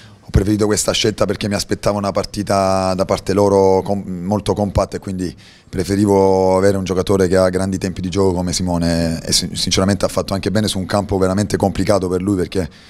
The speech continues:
è un giocatore che deve ricevere tanti palloni e che deve giocare tanti palloni e la palla oggi sinceramente non sempre rimbalzava nel modo migliore, quindi non è facile lì in mezzo giocare a uno o due, a uno o due tempi.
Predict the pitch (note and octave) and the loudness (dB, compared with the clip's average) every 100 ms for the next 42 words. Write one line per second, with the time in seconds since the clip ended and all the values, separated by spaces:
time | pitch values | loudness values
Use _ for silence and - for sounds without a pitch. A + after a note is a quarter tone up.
0 | - - - F#2+ F#2 F#2+ G2+ F#2 F#2 F#2+ | -20 -20 -10 -4 0 2 2 0 0 2
1 | F#2+ - G2 F#2 G2 F2 F#2 G2 A#2 F#2+ | 0 2 2 2 0 0 0 2 2 -2
2 | F2 F2+ F2+ F#2+ F#2 F2+ E2 F#2+ G#2+ A2+ | -4 -2 0 0 0 -4 -2 0 2 0
3 | - - - - - G2 F#2+ G#2+ G#2 G2 | -2 -10 -18 -20 -6 0 2 2 2 0
4 | F#2+ F#2+ G2+ F2+ F#2+ F#2+ F2+ F2+ E2+ G2 | 0 0 -2 -2 -4 -2 -2 -2 -4 -2
5 | G2+ F#2+ G#2+ G#2 F#2+ F2 G2+ F2 F2+ F2+ | -2 0 0 0 -2 0 0 0 0 0
6 | F2+ - F#2 F2+ F2 F2+ F2+ F2 F2+ E2+ | -2 0 0 0 0 0 2 2 4 4
7 | F#2 F#2 F2+ F#2 - F#2 E2+ F2+ F2+ F2+ | 2 2 2 0 0 0 0 -2 -2 -2
8 | F2+ D#2 F2 F#2 F#2+ F#2 F2+ F2+ F#2 F2 | -4 -2 -2 0 2 2 2 0 0 -2
9 | F2 E2+ E2+ E2+ F2+ F2 E2+ F2 E2 - | 0 2 2 0 -2 -2 -2 -2 -4 -8